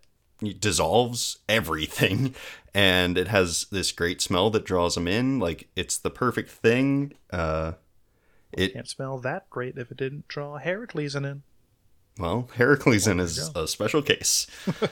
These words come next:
Speaker 1: Um, but also, I just, I think it's, uh, I think it's very humorous that Heracleson and Usopp end up together, because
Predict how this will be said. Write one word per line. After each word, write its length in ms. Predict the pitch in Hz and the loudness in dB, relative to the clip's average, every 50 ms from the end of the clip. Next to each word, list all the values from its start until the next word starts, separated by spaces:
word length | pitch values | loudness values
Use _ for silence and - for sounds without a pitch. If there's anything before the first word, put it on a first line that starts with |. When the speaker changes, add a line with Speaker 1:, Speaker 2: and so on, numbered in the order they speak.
| - 175 - _ - - | -6 -8 -14 _ -6 0
Speaker 1:
Um, 480 | - 90 87 85 80 76 78 87 92 - - - - - - - - _ _ _ _ _ _ - - | 2 2 2 2 0 -2 -4 -8 -10 -10 -12 -14 -14 -14 -16 -18 -20 _ _ _ _ _ _ -14 2
but 320 | 117 131 131 123 120 - | 6 8 8 8 6 6
also, 440 | - 135 147 147 147 - 151 143 139 | 6 8 8 8 8 8 8 10 10
I 120 | 127 107 127 | 8 8 6
just, 300 | 120 127 120 110 - - | 6 4 0 -2 0 0
I 80 | 110 107 | 2 2
think 200 | - 131 117 110 | 2 2 2 2
it's, 180 | 104 - - - _ - - - _ _ _ - _ | 0 0 -4 -8 _ -20 -20 -20 _ _ _ -14 _
uh, 440 | - 101 101 101 98 98 95 92 98 107 - - - - - - - - _ _ _ _ _ _ _ _ - - - - - - - - _ _ _ _ _ _ _ _ _ - - _ _ _ _ _ _ - - - - - - - - - - - - | -2 0 0 2 2 0 0 -2 -2 -6 -10 -20 -20 -20 -20 -20 -20 -20 _ _ _ _ _ _ _ _ -18 -16 -16 -18 -20 -20 -20 -20 _ _ _ _ _ _ _ _ _ -20 -20 _ _ _ _ _ _ -20 -20 -20 -20 -20 -20 -20 -20 -20 -20 -8 -6
I 60 | - 139 | 0 2
think 180 | 143 175 151 | 4 6 6
it's 120 | 147 - 131 | 4 6 8
very 220 | 147 147 147 139 | 8 8 8 8
humorous 500 | - - 139 123 117 113 107 104 101 - | 6 4 4 4 4 4 4 4 4 6
that 180 | - 110 101 110 | 6 6 6 6
Heracleson 800 | 113 113 104 98 - - 117 107 95 110 110 95 92 92 92 - - | 6 6 6 4 2 0 -2 -2 0 0 0 0 0 -2 -2 -4 -2
and 380 | 90 90 90 90 90 - - | -2 -2 -2 -2 -4 -6 -8
Usopp 520 | - 104 104 98 - - 82 80 80 - - | -6 -4 -4 -2 -2 -2 -2 -2 -4 -6 -4
end 180 | - 92 87 82 | -4 -2 0 0
up 180 | 87 85 - | 0 -2 -2
together, 540 | - - 90 78 80 80 76 80 80 78 80 | -4 -6 -4 -2 -2 -2 0 -2 -2 -4 -6
because 680 | 80 - - 80 - 87 82 80 80 80 80 - - - | -8 -8 -10 -4 -2 0 0 0 0 -2 -4 -6 -8 -8